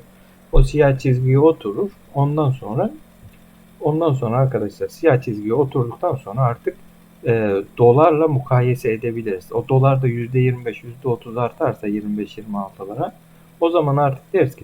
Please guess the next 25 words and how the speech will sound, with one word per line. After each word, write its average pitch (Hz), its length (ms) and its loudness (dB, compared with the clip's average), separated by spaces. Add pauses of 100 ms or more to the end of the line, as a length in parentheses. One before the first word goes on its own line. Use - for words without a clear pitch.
tamam 127 340 -2
o 135 260 4 (120)
köpük - 400 -4
gitti. - 380 -8 (120)
Borsanın 135 680 0
bu 120 120 -6
köpüğüydü 131 560 0
arkadaşlar. 101 640 -8
Bakın 113 280 -6
bu 214 200 0
köpüktü. 131 500 -4 (680)
Siz 113 240 -10
zannetmeyin 175 600 -2
ki 127 180 -8
bu 127 140 -2
böyle 139 360 2
düzeltecek, 151 580 0 (580)
pat 160 260 4
pat 131 220 0
pat - 240 2
gidecek. 131 380 -6 (100)
Yani 131 340 0
bu 123 200 0
böyle 175 200 4
gidiyorsa 147 640 -4